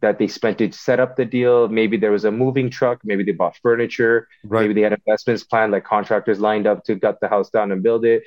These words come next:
Speaker 1: Overall, the purchasers are the ones who lose out.
Speaker 2: And the fraudsters win out because they walk away with a lot of money for,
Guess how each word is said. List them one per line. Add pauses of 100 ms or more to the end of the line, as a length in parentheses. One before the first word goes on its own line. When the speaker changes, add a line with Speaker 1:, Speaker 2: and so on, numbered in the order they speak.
(260)
Speaker 1:
Overall,
the
purchasers
are
the
ones
who
lose
out. (260)
Speaker 2:
And
the
fraudsters
win
out
because
they
walk
away
with
a
lot
of
money (260)
for,